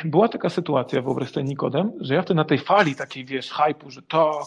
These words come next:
będziemy tutaj, wiesz, organizować euro, wszystko ruszy. Kupiłem Stal Export, no bo mówię, Stal ruszy, to kupuję Stal, tak.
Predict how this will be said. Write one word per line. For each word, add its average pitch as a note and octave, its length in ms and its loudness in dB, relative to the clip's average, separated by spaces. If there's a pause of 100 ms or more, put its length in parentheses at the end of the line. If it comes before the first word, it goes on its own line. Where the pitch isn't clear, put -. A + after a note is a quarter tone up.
(140)
będziemy C#3+ 460 -8
tutaj, C3+ 320 -12
wiesz, C3 500 -8
organizować D3 800 -4
euro, C#3+ 300 0
wszystko - 440 -2
ruszy. D3 360 4
Kupiłem C#3 460 0
Stal C#3 280 2
Export, - 460 0
no C3+ 80 -10
bo D3 100 -10
mówię, C#3+ 200 -6
Stal D3 320 4
ruszy, D3+ 460 0
to C#3+ 120 -12
kupuję D#3 360 -4
Stal, C#3 380 0
tak. - 260 -10